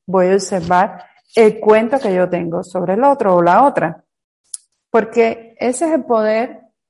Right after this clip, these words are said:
que nos da de regresar a nuestra, a nuestra raíz. Cuando tú estudias el Bhagavad Gita de, de, de los Upanishads, este libro maravilloso de la Advaita,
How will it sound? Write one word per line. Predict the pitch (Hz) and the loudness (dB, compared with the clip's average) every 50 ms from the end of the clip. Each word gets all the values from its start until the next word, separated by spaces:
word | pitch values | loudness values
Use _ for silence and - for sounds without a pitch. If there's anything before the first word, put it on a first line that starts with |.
| _ _ _ - | _ _ _ -12
que | - 208 196 | -8 -6 -4
nos | 196 185 175 175 - | -4 -6 -6 -8 -4
da | 190 202 202 208 220 254 277 - - - - _ _ _ _ _ _ _ _ _ _ _ _ _ _ _ _ _ _ _ - | 0 2 2 2 0 -2 -6 -12 -18 -20 -20 _ _ _ _ _ _ _ _ _ _ _ _ _ _ _ _ _ _ _ -12
de | 202 185 196 190 | -6 -4 -2 0
regresar | 180 180 180 170 170 170 165 170 - 180 175 208 | 2 2 2 2 2 2 0 0 0 0 2 2
a | 240 | 0
nuestra, | 233 208 185 175 175 - - 165 156 156 160 - - - - | 0 0 -2 -4 -6 -6 -4 -2 0 0 0 -2 -6 -8 -6
a | 180 | -4
nuestra | 180 175 165 165 165 - 156 151 | -2 -2 -2 -4 -4 -4 -4 -4
raíz. | 156 - 156 175 226 277 285 269 - - _ _ _ _ _ _ _ _ _ _ _ _ _ _ | -2 -2 0 0 0 0 -2 -4 -8 -16 _ _ _ _ _ _ _ _ _ _ _ _ _ _
Cuando | - 220 220 214 208 208 196 202 | -2 0 0 2 2 0 0 2
tú | 254 294 | 2 0
estudias | 294 294 - 285 285 285 285 269 - | 0 0 -2 0 2 2 2 2 2
el | 262 220 190 | 2 2 2
Bhagavad | 202 190 185 180 175 175 170 175 | 2 2 2 2 2 2 2 0
Gita | 190 240 247 240 220 202 196 190 | 0 -4 -4 -2 0 0 0 0
de, | 185 185 185 180 180 175 170 165 165 165 - _ _ _ _ _ _ _ _ _ - | -2 -2 -2 -2 -2 -2 -2 -2 -4 -6 -8 _ _ _ _ _ _ _ _ _ -12
de, | 196 180 175 170 165 160 160 160 165 - - - | -6 -4 -2 0 0 0 -2 -4 -4 -6 -8 -8
de | - 180 175 | -4 -2 -2
los | 175 180 180 185 | 0 0 -2 -2
Upanishads, | 185 175 180 175 170 180 220 262 269 - 202 175 170 170 170 | -4 -4 -2 -2 -2 -2 -2 -2 -4 -4 -4 -4 -4 -4 -6
este | - 214 196 | -6 -4 -2
libro | 196 214 214 214 226 214 | 0 0 0 0 0 -2
maravilloso | 202 185 185 180 170 165 170 170 170 175 196 196 - 226 | 0 -2 0 0 0 0 0 0 0 0 0 -2 -2 -2
de | 196 180 | -2 0
la | 175 170 165 | 0 0 0
Advaita, | 156 165 190 202 220 226 - - 196 190 190 190 - _ | 0 0 0 0 0 -2 -2 -4 -4 -4 -4 -8 -14 _